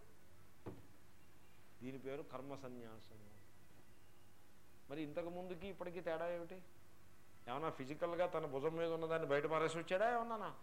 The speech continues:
నో. మనం పిల్లల్ని పైకి తీసు, నేను పెంచి పెద్ద చేయడం ఏముందండి? ఆ, వాడు అదృష్టాధీనంగా వాడు పెరిగి పెద్దవాడు అయినాడు, నేనేమీ చేయలేదు అని తన,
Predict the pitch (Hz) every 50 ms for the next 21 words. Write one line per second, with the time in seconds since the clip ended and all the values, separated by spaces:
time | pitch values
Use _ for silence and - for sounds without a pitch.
0 | - - - - - - - 151 185 226 247 254 - - - - - - - -
1 | - - - - - - - 107 110 123 143 165 160 147 165 165 175 180 180 180
2 | 175 175 175 175 175 170 180 175 147 - 127 120 117 123 139 165 165 151 170 -
3 | - 175 175 185 175 175 175 180 185 185 185 190 185 190 190 190 190 185 185 190
4 | 190 196 202 202 202 - - - - - - - - - - - - 113 113 120
5 | 127 131 131 135 135 131 - - 156 151 139 151 147 151 156 156 151 151 151 151
6 | 143 139 135 143 147 143 139 131 127 135 143 143 143 139 143 139 143 143 139 120
7 | 107 - - - - - - - - 101 107 113 123 131 135 143 156 143 135 139
8 | 139 135 135 127 117 98 95 95 - - - - - - - 151 190 208 185 160
9 | 139 135 147 160 175 180 180 180 - - - - - - - 143 151 156 151 151
10 | 156